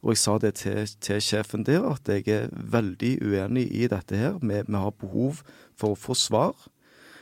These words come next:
Eh, men vi er gjester her, så vi må jo respektere det. Så vi satte oss, satte oss i taxien tilbake til Marrakech og, og forsøkte å finne ut andre ting å,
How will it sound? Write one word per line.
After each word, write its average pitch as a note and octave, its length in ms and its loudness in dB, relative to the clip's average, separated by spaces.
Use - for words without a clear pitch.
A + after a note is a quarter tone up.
Eh, A#2+ 400 4
men C#3+ 400 6
vi C3 200 6
er C3+ 100 2
gjester A2+ 320 0
her, D3 220 2
så - 100 -2
vi B2+ 160 4
må A2+ 160 4
jo C#3+ 300 2
respektere A#2 680 2
det. G2 200 4
Så - 140 0
vi D#3+ 100 8
satte D#3+ 300 0
oss, D3 100 0
satte - 480 -4
oss - 140 0
i B2+ 60 0
taxien A#2 580 0
tilbake A2+ 400 0
til G2+ 280 0
Marrakech A2+ 580 2
og, C#3+ 320 0
og C3+ 380 0
forsøkte - 460 0
å C3+ 60 -6
finne G#2+ 240 2
ut B2 100 2
andre G2 260 -2
ting G#2+ 240 -2
å, G2+ 220 0